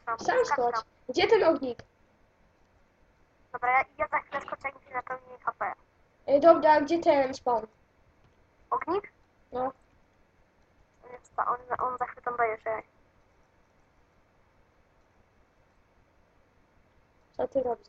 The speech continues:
Speaker 2: człowieku? A,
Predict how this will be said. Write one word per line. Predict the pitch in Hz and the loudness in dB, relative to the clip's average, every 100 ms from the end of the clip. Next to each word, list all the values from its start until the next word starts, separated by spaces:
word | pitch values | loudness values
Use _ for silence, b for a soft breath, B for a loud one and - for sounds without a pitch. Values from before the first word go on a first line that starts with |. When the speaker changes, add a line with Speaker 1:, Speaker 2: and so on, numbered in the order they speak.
| - | -14
Speaker 2:
człowieku? | 220 220 196 _ _ - _ _ _ _ _ _ _ _ _ _ _ _ _ _ _ _ _ _ _ _ _ _ _ _ _ _ _ _ _ | -10 -8 -10 _ _ -18 _ _ _ _ _ _ _ _ _ _ _ _ _ _ _ _ _ _ _ _ _ _ _ _ _ _ _ _ _
A, | 247 285 359 | 0 4 8